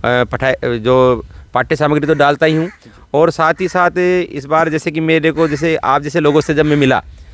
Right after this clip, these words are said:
कि क्यों न, अ, जो चुनाव से संबंधित, इलेक्शन से संबंधित ऐसे जो मुद्दे होते हैं, उस समय भी अपन यदि कुछ सामग्री प्रस्तुत करें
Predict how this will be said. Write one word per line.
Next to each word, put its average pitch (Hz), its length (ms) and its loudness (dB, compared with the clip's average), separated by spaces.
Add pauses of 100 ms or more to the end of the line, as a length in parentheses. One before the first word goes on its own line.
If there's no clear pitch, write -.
(240)
कि 165 300 4
क्यों 170 240 2
न, 180 60 0
अ, 170 180 2 (760)
जो 147 220 0
चुनाव 151 360 0
से 165 120 -4
संबंधित, 147 520 0
इलेक्शन 143 340 0
से 135 80 -10
संबंधित 143 480 -2
ऐसे 139 240 -2
जो 139 140 -2
मुद्दे 127 240 0
होते 123 300 2
हैं, 135 80 -4 (460)
उस 135 300 -2
समय 170 220 4
भी 190 180 2 (300)
अपन 165 640 0
यदि 147 200 -2
कुछ 170 200 -2
सामग्री 147 360 -2
प्रस्तुत 139 340 -4
करें 127 260 0